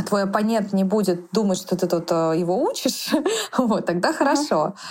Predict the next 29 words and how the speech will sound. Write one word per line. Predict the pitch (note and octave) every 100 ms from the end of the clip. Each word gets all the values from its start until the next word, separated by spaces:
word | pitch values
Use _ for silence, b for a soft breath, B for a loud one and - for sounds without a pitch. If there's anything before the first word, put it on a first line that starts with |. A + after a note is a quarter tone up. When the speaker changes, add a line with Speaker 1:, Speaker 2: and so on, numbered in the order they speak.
| B B
Speaker 1:
Вот. | F#3 F3+ F3+ D#3 D3+ D3+
А, | D3+ C#3+
а | F#3+ F#3+
у |
меня | G3+ D4+
была | F4+ B3 A#3+
такая, | A3 G#3+ G3 F3+ E3+ -
э, | F3+ E3+ F3
интересная | F3+ G#3+ G3+ F#3 F#3+
история. | - F#4+ A4+ A3 F3 F3 _ -
Моя | A3+ A#3
знакомая | G#3 G#3 G#3+ F#4+ D4 G3+
приехала, | G3+ G#3 C4+ A3+ G3+
когда | F#3+
я | F#3+
работала | G3+ G#3 F#3+ F3
на | F3
Венецианской | F3+ F#3 F#3+ E3+ -
биеннале, | E3+ F#3+ C4+ G#4+ A3 F3+ B B B -
моя | G3 B3+
знакомая | G#3+ G3 A#3+ G#4 E4
приехала | G#3+ G3 G#3+ B3 G3
со | F#3+ F#3
своим | G3 F#3
ухажёром, | F#3+ G3+ G3 D4+ F#4+ G3+
с | F#3 -
очень-очень, | F3+ - A#3 C4+ B3 G3 F#3+ F#3+ F3 E3+
э, | E3+ E3 -
богатым, | E3+ F3 G3+ G3